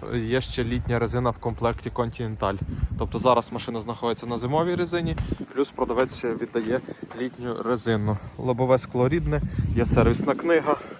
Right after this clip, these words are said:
Ось мультируль. Такі от в такому стані сидіння. Двісті шість тисяч пробігу. Дев'ять дев'ятсот дев'яносто дев'ять буде на старті.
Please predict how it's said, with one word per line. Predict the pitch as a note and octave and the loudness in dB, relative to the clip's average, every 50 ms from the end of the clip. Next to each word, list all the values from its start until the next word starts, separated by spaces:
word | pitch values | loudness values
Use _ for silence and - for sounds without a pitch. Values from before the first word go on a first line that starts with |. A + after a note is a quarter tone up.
| - - - - - - - - - - - - - - - - - | -18 -20 -16 -16 -14 -14 -14 -14 -16 -16 -20 -20 -16 -16 -14 -6 -4
Ось | B2 A#2 - - - A#2+ | -4 -4 -4 -6 -6 -4
мультируль. | A#2 A#2 A2 - - E3 F#3+ F#3 E3+ D3+ - - - - - - - - - - - - - - - - - - | -4 -4 -2 0 2 4 6 6 6 4 0 -6 -14 -18 -20 -20 -20 -20 -20 -20 -20 -20 -20 -20 -20 -20 -16 -14
Такі | A2 - - B2 A#2+ | -14 -6 -2 0 0
от | A#2 A#2 | 0 0
в | - | -2
такому | - - B2+ A#2+ A#2 | -2 -2 -2 -2 -2
стані | - - B2 A#2+ A2+ B2+ | -2 -2 -2 -2 -2 -2
сидіння. | - - C3+ C3 C#3+ D#3+ D3+ D3+ C#3 C#3 C3+ B2 - - - - - - - - - - - - - - - - - | -4 -4 -4 -4 -2 0 0 2 2 0 0 -2 -6 -10 -10 -10 -10 -12 -14 -16 -18 -16 -14 -14 -14 -14 -16 -14 -8
Двісті | A2+ B2 C3 - A#2+ - | -6 -6 -4 -4 -4 -4
шість | - - - - - | -4 -4 -4 -6 -8
тисяч | - A#2+ - - - | -12 -12 -10 -8 -8
пробігу. | - - - A#2+ - - A2+ A2 G2 G#2+ A2 - - - - - - - - - - - - - - - - | -8 -8 -8 -10 -10 -10 -10 -10 -10 -10 -12 -14 -14 -14 -14 -16 -18 -18 -20 -20 -20 -20 -20 -20 -18 0 4
Дев'ять | B2 B2+ C#3 D3 C#3 - | 4 6 6 4 2 0
дев'ятсот | B2+ A#2+ A#2 A#2+ - C3 A#2+ | 0 0 0 0 0 -4 -6
дев'яносто | - A#2+ A#2+ A2+ - - C3 | -6 -6 -8 -8 -8 -10 -4
дев'ять | A2+ B2 B2+ C3 B2+ A#2 A2+ | 0 2 2 2 2 -2 -4
буде | - A#2 A2 A2+ | -6 -4 -2 -2
на | G#2+ G#2+ A2+ A#2+ | 0 0 0 0
старті. | - - - A#2+ G#2+ G#2 - - - A2 | -2 0 2 4 4 4 2 -4 -12 -12